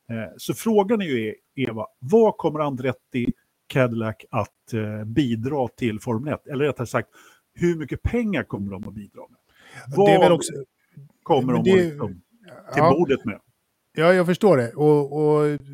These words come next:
Speaker 2: det finns ju en entry fee, så att säga. Liksom, det är ju de här tvåhundra miljonerna som man måste, eh,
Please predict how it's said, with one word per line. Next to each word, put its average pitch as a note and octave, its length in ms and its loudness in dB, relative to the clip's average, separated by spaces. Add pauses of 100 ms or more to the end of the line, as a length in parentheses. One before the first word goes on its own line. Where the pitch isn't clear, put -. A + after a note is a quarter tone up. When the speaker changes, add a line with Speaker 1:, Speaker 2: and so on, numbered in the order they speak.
(160)
Speaker 2:
det D3 140 -6
finns G3 440 -2
ju E3 60 2
en C#3 140 0
entry C#3+ 440 2
fee, G#2+ 340 -8
så - 120 -10
att A2 100 -10
säga. G2+ 260 -8
Liksom, G#2 260 -10
det E3 60 -2
är - 20 2
ju E3+ 100 2
de D#3+ 100 -2
här C#3 120 0
tvåhundra B2 720 -2
miljonerna A#2 640 -4
som - 180 -8
man A2+ 120 -4
måste, A2 260 -8
eh, A2 1300 -8